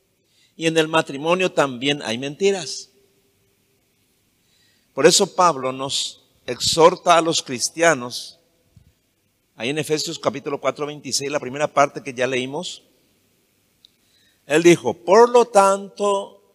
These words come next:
ya no mientan más, sino diga la verdad cada uno a su prójimo". ¿Y quién lo que es tu prójimo?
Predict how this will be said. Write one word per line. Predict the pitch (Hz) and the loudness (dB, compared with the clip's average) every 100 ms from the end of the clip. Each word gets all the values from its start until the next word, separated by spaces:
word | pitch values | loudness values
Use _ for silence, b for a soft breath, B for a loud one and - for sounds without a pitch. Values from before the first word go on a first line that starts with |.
| 131 | -14
ya | 131 156 | -2 -2
no | 165 160 | -2 -6
mientan | 147 147 156 151 156 147 127 | -4 -2 -2 -4 -6 -6 -6
más, | 117 113 101 - - - - _ _ _ _ _ b b b | -4 -2 -2 -6 -8 -8 -14 _ _ _ _ _ b b b
sino | - - 156 147 131 | -6 -2 0 0 2
diga | 156 208 | 4 6
la | 208 202 | 4 6
verdad | 156 139 151 156 - | 4 4 4 4 2
cada | 156 160 143 | 2 2 0
uno | 165 220 240 | -2 -2 -2
a | - 139 | -2 -6
su | - 127 - | -6 -12 -6
prójimo". | 131 135 - 120 95 87 _ _ _ _ _ _ _ _ _ - | 2 4 2 -4 -16 -18 _ _ _ _ _ _ _ _ _ -12
¿Y | 160 | -12
quién | - 165 196 226 | -10 -6 -2 0
lo | 220 | 2
que | 175 | 2
es | 160 - | 0 -2
tu | 165 | -8
prójimo? | - 123 123 - 113 95 87 | 0 2 2 0 -14 -14 -18